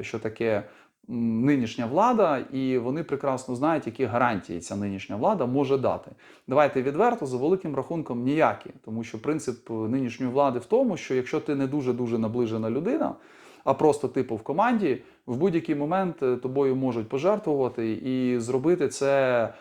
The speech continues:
е, навіть на фоні просто якогось там інформаційного скандалу, а не через якісь там інші реальні потреби.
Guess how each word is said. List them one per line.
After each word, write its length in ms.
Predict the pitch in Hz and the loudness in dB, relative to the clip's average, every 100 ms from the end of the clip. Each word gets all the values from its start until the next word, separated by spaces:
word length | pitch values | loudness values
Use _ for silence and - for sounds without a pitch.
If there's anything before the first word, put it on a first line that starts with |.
| - - | -20 -8
е, 240 | 120 113 | -4 0
навіть 380 | 120 165 165 131 | 2 2 2 -2
на 80 | 135 | -4
фоні 300 | - 147 131 | -2 -2 0
просто 320 | 143 143 127 | 0 0 0
якогось 360 | 110 127 120 110 | -2 -2 -2 -4
там 180 | 113 | -4
інформаційного 720 | 113 104 110 117 123 117 107 101 | -4 -4 -4 -4 -4 -4 -2 -4
скандалу, 580 | - 113 98 67 57 - | -4 0 2 0 -2 -4
а 80 | |
не 100 | 95 | -4
через 280 | 92 110 98 | -4 -4 -4
якісь 240 | 104 113 107 | -4 -6 -4
там 220 | 110 127 | -2 -2
інші 200 | 139 110 | 0 -2
реальні 340 | 113 110 104 | 0 0 -4
потреби. 400 | 101 - - - | -6 -8 -8 -10